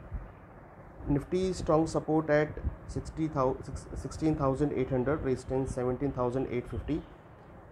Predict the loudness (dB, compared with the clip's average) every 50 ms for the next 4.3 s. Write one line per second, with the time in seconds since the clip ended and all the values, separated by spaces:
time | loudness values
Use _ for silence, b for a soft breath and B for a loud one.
0 | -8 0 2 4 6 6 4 4 2 -4 -4 -2 -2 -2 0 2 0 2 4 4
1 | 4 4 4 2 -2 -10 -4 -4 -4 -2 -2 -4 -4 0 2 2 4 4 2 2
2 | -2 -2 0 0 0 2 2 0 2 4 4 4 4 4 2 2 0 0 0 0
3 | 0 0 0 -4 -4 -4 -2 -4 -4 -2 0 2 2 2 2 2 -2 -4 -4 -2
4 | -4 -4 -4 -4 -6 -6